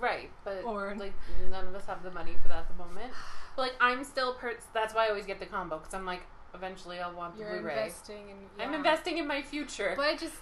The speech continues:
Speaker 2: like, um,
Speaker 1: But I bought a movie off Amazon, like, a week and a half ago. I bought, finally bought Get Out 'cause I really enjoyed it. <laughs>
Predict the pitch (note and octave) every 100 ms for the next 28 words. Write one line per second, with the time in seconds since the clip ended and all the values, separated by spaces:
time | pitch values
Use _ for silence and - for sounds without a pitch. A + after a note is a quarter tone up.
0 | D#4 D4 C#4+ - - - - B3+ A#3+ A#3
1 | A#3 A#3 A3+ C4+ C#4+ C#4+ E4 E4+ D#4 D#4
2 | D4 C#4+ C#4 A3 A#3+ B3 A#3+ A#3 A#3 A#3
3 | A3 - - - G3+ A3 A3 A3 A3+ G#3+
4 | F3 E3+ F3 F3 - F#3+ F#3+ F#3 F#3 F#3
5 | F#3+ F#3+ E3+ E3+ E3+ E3+ E3+ F3+ F3+ F3+
6 | F3 - - - - - - G#3+